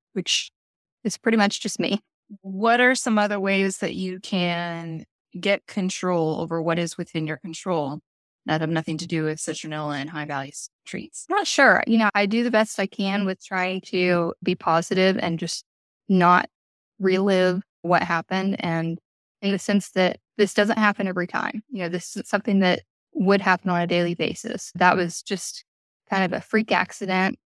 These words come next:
Speaker 1: It wasn't intentional by any means. So I just try to keep in my mind that I'm safe, we're safe, you know, chances are it's going to be okay, and kind of go from there.
Speaker 2: Mm-hmm. I want to kind of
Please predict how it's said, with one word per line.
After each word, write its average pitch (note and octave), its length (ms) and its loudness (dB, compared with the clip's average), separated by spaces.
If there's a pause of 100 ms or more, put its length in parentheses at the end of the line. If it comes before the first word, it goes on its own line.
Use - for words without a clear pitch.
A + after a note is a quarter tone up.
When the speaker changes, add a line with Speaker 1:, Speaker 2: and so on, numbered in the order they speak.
(200)
Speaker 1:
It - 120 -6
wasn't F3 380 0 (400)
intentional F#3 520 -2
by E3+ 120 -2
any F#3 200 0
means. F#3 500 0 (280)
So G3 200 0
I F#3+ 140 4
just F#3+ 260 -2
try F#3 240 2
to F3+ 480 0 (160)
keep - 180 0 (240)
in G3 160 2
my F#3 180 4
mind F3 540 0
that E3+ 220 0 (140)
I'm F#3+ 220 2
safe, F#3+ 380 0 (220)
we're F#3 180 0
safe, F3+ 440 -2 (180)
you G3 80 2
know, D#3 120 0 (220)
chances - 420 -4
are F3 340 6
it's - 200 -6
going E3+ 160 -2
to E3+ 60 -2
be F3 160 0
okay, F3 520 -2 (220)
and F3 400 -2
kind E3+ 160 -4
of E3+ 60 -4
go E3 140 -2
from - 180 -8
there. - 260 -2 (180)
Speaker 2:
Mm-hmm. G3+ 320 -12 (580)
I B3 60 4
want D4+ 200 6
to E4 60 2
kind C#4 240 4
of A3 120 -2